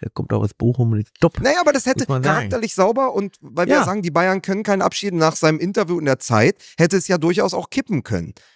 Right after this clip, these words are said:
Speaker 2: Also es hätte ja wieder so eine dieser unrühmlichen Abschiede werden können, so ein bisschen wie es bei Müller angeklungen ist und so.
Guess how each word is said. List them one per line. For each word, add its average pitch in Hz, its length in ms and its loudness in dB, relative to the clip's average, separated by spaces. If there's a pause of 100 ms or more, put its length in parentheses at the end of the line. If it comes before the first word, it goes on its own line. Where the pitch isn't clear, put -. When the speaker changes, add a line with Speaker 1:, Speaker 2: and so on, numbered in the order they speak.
(200)
Speaker 2:
Also 127 160 4
es 123 60 -4
hätte 156 180 2
ja 143 140 -2
wieder 208 260 2
so 139 140 -4
eine 135 260 -2
dieser 131 260 0
unrühmlichen 151 600 2
Abschiede 110 480 -2
werden 110 240 0
können, 127 260 2
so 113 80 -4
ein 117 80 -2
bisschen 151 260 2
wie 139 40 4
es 143 100 0
bei 135 140 2
Müller 165 260 0
angeklungen 151 540 -4
ist 139 80 -4
und 143 80 0
so. 143 100 6